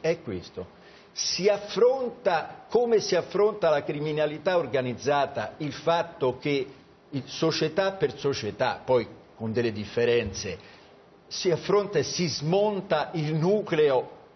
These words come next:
armato che è dentro il tifo e che porta a queste conseguenze.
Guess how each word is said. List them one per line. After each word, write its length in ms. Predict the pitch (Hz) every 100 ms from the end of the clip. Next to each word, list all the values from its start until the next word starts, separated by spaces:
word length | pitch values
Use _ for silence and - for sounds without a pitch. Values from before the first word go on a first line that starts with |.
| - -
armato 720 | 160 160 147 180 196 190 156 -
che 120 | 143
è 40 | 135
dentro 380 | 101 185 165 143
il 160 | 120 -
tifo 560 | 165 170 - 135 - - - -
e 160 | 139
che 260 | - 160 - - -
porta 340 | - 131 127 123
a 60 |
queste 360 | 120 151 147 110
conseguenze. 920 | 110 101 113 117 202 151 - - -